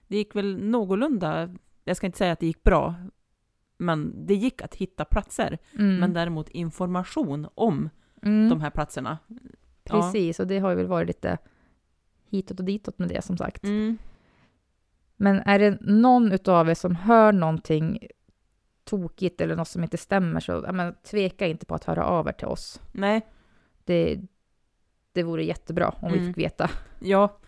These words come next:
Speaker 1: och ni kan ju kontakta oss på flera olika sätt. Både
Speaker 2: Mm.
Speaker 1: på Facebook och Instagram.
Speaker 2: Precis, men
Speaker 1: Där
Speaker 2: också
Speaker 1: vi som sagt heter Rysarstunden, men också via mail.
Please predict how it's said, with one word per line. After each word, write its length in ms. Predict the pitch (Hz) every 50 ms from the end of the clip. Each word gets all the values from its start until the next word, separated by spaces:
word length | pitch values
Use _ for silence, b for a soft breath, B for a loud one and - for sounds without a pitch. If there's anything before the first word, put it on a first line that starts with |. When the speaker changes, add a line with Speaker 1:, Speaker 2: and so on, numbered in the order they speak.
| b b b
Speaker 1:
och 100 | b 180
ni 100 | 185 185
kan 140 | 175 - 180
ju 60 | 170
kontakta 400 | 165 - 160 151 165 165 - -
oss 100 | 156 156
på 400 | - - - 147 147 143 147 135 - - - - -
flera 360 | - - - 185 185 165 151
olika 320 | 143 143 143 139 - - -
sätt. 300 | - 113 - - - -
Både 240 | 185 165 180 190 190
Speaker 2:
Mm. 140 | 175 170
Speaker 1:
på 100 | 165 160
Facebook 680 | 147 - - - 175 160 - - - 156 - - - -
och 300 | 156 - _ _ - -
Instagram. 640 | 160 - 165 160 156 - 156 156 156 147 143 151 156 - - _ _ _ _ _ _
Speaker 2:
Precis, 520 | - 190 185 175 - - 175 160 151 - -
men 100 | 175 170
Speaker 1:
Där 60 | 170 165
Speaker 2:
också 180 | 151 151 -
Speaker 1:
vi 60 | 175
som 80 | 170 175
sagt 180 | 156 - - - _ _ _ -
heter 260 | - 190 147 - 165
Rysarstunden, 560 | 151 143 - 139 - - 139 135 - 131 151
men 120 | 156 156 151
också 220 | 139 - - 143
via 240 | 120 - 139 147 135
mail. 280 | 131 - - - 131